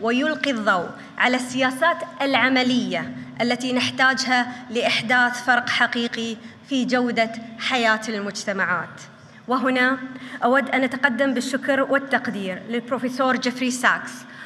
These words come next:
وأعضاء المجلس العالمي للسعادة ولجميع الخبراء المختصين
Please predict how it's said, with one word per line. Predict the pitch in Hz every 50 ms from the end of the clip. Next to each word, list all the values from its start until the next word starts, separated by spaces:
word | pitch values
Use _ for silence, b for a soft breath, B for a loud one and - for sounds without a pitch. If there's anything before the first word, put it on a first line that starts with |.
| B B
وأعضاء | 240 254 247 233 247 254 254 262 262 -
المجلس | 240 240 240 247 262 220 233 233 254 247 247 - - B B B B -
العالمي | 254 254 220 233 247 240 247 240 233 240
للسعادة | 233 226 233 - - 233 185 202 190 185 - 180 175 175 - B B B B 226
ولجميع | 233 240 233 254 233 220 247 226 254 269 285 277 233
الخبراء | 254 247 - - 240 214 240 240 240 247 -
المختصين | 254 247 240 - - - 247 233 - - - 262 262 262 262 262 254 B